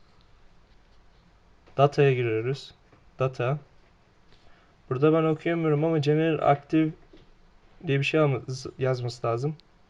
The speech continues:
Shared Prefix'e giriyoruz arkadaşlar. Burada com General Active Apps. Apps. <laughs>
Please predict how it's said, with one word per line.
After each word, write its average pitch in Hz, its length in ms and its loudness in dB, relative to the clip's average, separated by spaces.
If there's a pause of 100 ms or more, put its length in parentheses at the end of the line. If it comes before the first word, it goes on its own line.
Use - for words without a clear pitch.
(440)
Shared 175 400 6
Prefix'e 165 460 4
giriyoruz 131 360 2
arkadaşlar. 120 600 -2
Burada 147 280 0
com 147 400 2 (440)
General 143 540 2
Active 139 340 -4
Apps. - 420 -2 (520)
Apps. - 500 0
<laughs> - 40 -12